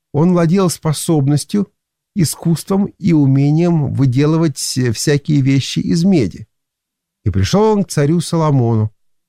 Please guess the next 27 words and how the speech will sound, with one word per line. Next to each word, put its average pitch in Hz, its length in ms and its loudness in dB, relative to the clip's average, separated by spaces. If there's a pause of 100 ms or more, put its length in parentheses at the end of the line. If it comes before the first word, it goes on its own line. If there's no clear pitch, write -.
(260)
и 92 80 -2
производил 113 680 0
у 151 120 -2
него 135 420 -2
всякие 131 500 -2
работы». 120 420 -2 (540)
Конечно, 143 400 0
это 117 280 -2
не 113 320 2
царь 113 460 -4
Хирам, 101 600 -2
да, 98 160 -2
это 78 540 -4
тезка - 560 -2
того, 85 400 -6 (340)
а, 87 380 -2
царя 90 320 -2
Хирама. 143 560 0 (640)
Это 110 200 -2
ремесленник, 127 680 0
человек, 113 400 -2
который, 117 460 -2 (160)
м, - 340 -6
руководил 101 580 0
совершенно 92 460 -4
конкретными 92 560 -4
работами 90 600 -2